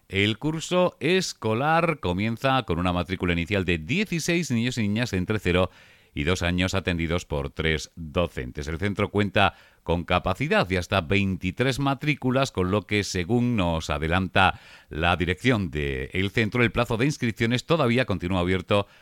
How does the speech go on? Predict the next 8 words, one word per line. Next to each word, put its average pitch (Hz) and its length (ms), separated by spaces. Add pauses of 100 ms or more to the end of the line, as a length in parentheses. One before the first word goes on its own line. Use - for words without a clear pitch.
(100)
hasta 95 600
agotar 80 600
plazas, 123 320
sobre 135 220
todo 202 260
teniendo 165 320
en 156 80
cuenta 156 480